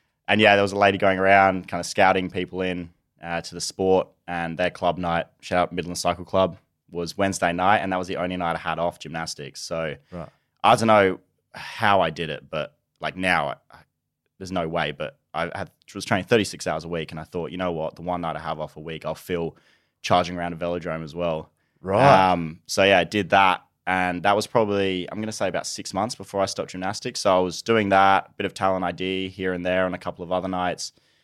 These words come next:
Speaker 1: and then gymnastics stopped on a Friday afternoon in the doctor's office, and I was cycling Monday morning, full time. Well, full time, but
Speaker 2: Right.
Speaker 1: full focus.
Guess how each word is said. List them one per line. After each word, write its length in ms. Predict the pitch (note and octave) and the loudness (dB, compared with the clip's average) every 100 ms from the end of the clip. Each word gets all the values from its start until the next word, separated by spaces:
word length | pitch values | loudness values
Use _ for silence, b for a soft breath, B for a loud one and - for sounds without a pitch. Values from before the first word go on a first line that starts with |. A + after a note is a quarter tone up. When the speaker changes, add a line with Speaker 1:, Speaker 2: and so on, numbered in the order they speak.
| _ - | _ -10
Speaker 1:
and 160 | F#2 | -6
then 100 | F#2 | -4
gymnastics 480 | F2 G2 G2 - - | -4 -2 -2 -4 -8
stopped 300 | - F2+ - | -2 -2 -2
on 80 | F2 | -10
a 40 | |
Friday 260 | E2+ F2+ F2 | -4 -2 0
afternoon 320 | E2 - F2 | -2 -6 -12
in 40 | E2+ | -10
the 60 | |
doctor's 360 | D#2 E2 F2+ E2 | -8 -8 -10 -10
office, 400 | D#2+ D#2 D#2+ - | -10 -10 -14 -16
and 320 | D#2 D2 D2 - | -18 -18 -18 -18
I 60 | D#2+ | -18
was 100 | - | -10
cycling 360 | D#2+ D2+ D#2 | -8 -8 -12
Monday 220 | D#2 D2+ | -16 -16
morning, 320 | D2+ D#2+ E2+ D2 _ _ _ _ _ | -16 -14 -16 -18 _ _ _ _ _
full 120 | D#2+ | -20
time. 320 | - E2 D#2 C#2 - | -18 -16 -16 -14 -8
Well, 200 | D#2+ D2+ | -8 -8
full 260 | _ - | _ -20
time, 260 | _ _ _ _ | _ _ _ _
but 140 | - - _ _ _ - | -20 -20 _ _ _ -4
Speaker 2:
Right. 200 | B2+ C3+ | -2 -2
Speaker 1:
full 140 | - E2+ | -6 -10
focus. 520 | - G#1 - - | -10 -14 -16 -20